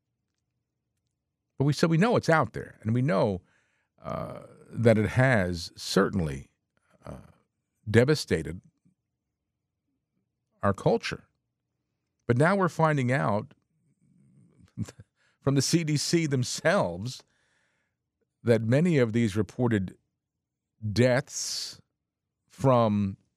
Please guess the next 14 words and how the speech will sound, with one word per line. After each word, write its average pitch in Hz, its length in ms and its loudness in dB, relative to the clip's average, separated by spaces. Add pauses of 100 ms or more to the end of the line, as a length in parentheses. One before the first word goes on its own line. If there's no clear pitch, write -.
(160)
quote-unquote 113 560 0
covid 104 540 -2 (880)
are 120 140 2
inaccurate. - 600 -6 (2750)
So 160 120 -2
the 175 100 0
whole 233 160 0
thing 202 240 -4
is 117 140 -4
just, - 340 -8
is 117 160 -4
just - 280 -6
wreaked 143 320 -4 (100)
havoc, 139 460 -6